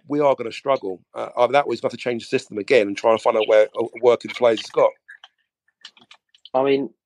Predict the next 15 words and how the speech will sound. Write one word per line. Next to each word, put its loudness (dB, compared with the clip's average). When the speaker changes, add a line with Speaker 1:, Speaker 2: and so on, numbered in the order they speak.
Speaker 2:
changing -2
formation, 0
I 6
wouldn't 2
mind 0
seeing 2
a 0
four 0
one, -4
four -2
two -2
three 0
one -4
at -6
Millwall, -2